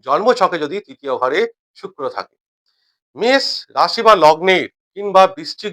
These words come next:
লগ্নের প্রবল মারক গ্রহ ধরা হয় শুক্রকে। তাই এই দুটো, দুটো লগ্নের মানুষ অন্তত শুক্রের রেমেডি করার আগে খুব ভালো অ্যাস্ট্রোলজারের পরামর্শ নেবেন। এছাড়াও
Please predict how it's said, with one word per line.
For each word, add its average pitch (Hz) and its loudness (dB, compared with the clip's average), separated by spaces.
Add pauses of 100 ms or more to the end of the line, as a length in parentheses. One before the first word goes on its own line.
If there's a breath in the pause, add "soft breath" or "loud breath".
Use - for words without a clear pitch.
লগ্নের 156 -2 (160)
প্রবল 247 0 (140)
মারক 208 6
গ্রহ 214 -4 (560 soft breath)
ধরা 170 6
হয় 190 8
শুক্রকে। 180 -10 (220)
তাই 214 2 (420)
এই 254 -8
দুটো, 240 -6
দুটো 208 -2
লগ্নের 220 2
মানুষ 147 0 (500)
অন্তত 196 -6 (640)
শুক্রের 180 -4
রেমেডি 180 -6
করার 165 4
আগে 160 2 (120)
খুব 214 -18 (160)
ভালো 156 0 (180)
অ্যাস্ট্রোলজারের 165 -4 (560)
পরামর্শ 160 2 (160)
নেবেন। 147 -2 (360)
এছাড়াও 156 2